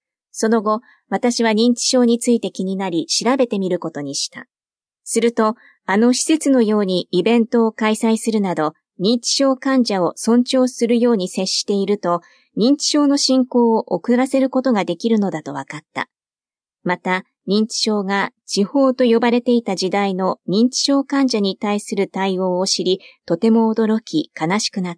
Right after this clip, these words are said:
た。中略。認知症患者が起こす規制や徘徊、暴力行為を防ぐためとして、拘束、監禁などが行われていたようだ。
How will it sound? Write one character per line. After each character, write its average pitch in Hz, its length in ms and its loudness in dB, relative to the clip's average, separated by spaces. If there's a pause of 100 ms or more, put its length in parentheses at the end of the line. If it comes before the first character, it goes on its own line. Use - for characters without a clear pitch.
た。 - 140 -6 (560)
中 196 240 0
略。 180 400 -4 (640)
認 247 180 4
知 - 120 -2
症 262 240 2
患 254 240 0
者 214 100 -2
が 190 180 0
起 180 80 -8
こ 208 140 -4
す 175 380 -2
規 - 160 -10
制 208 260 2
や 190 140 -4
徘 170 440 -4
徊、 170 260 -6 (340)
暴 208 220 2
力 262 280 0
行 269 220 2
為 202 160 2
を 180 80 -2
防 - 260 -2
ぐ 220 80 2
た 202 140 -6
め 180 120 -4
と 175 120 -2
し - 120 -2
て、 170 220 -2 (280)
拘 196 240 0
束、 180 400 -4 (140)
監 240 220 2
禁 269 240 2
な 262 140 0
ど 202 100 -2
が 170 300 -4
行 165 220 -6
わ 185 200 -2
れ 180 140 -4
て 190 100 -6
い 175 80 -6
た 170 120 -10
よ 170 180 -6
う 147 60 -10
だ。 - 160 -12